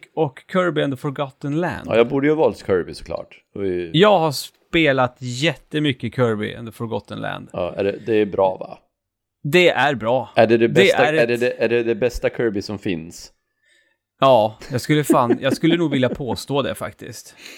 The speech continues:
Speaker 2: För innan
Speaker 1: Eh,
Speaker 2: var ju,
Speaker 1: för
Speaker 2: innan var ju det bästa Kirby som finns, eh,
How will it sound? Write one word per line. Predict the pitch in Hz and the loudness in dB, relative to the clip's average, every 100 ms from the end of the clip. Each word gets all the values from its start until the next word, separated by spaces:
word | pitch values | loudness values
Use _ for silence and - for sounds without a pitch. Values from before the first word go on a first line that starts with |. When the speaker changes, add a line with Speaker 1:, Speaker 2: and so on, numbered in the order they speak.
| - - - | -20 -16 -6
Speaker 2:
För | 117 113 151 143 | -2 2 4 4
innan | 139 160 | 2 2
Speaker 1:
Eh, | 147 | 2
Speaker 2:
var | |
ju, | 143 | 4
Speaker 1:
för | 131 120 120 - - - | 4 4 0 -6 -12 -4
Speaker 2:
innan | 127 131 147 | -2 -2 0
var | 123 | 2
ju | 113 104 104 101 | 2 2 0 0
det | 101 | -2
bästa | 101 98 101 | 0 -2 -4
Kirby | - 104 92 | -6 -6 -6
som | 92 98 | -10 -12
finns, | - 107 90 - - | -6 -6 -6 -10 -4
eh, | - 95 95 | 2 2 2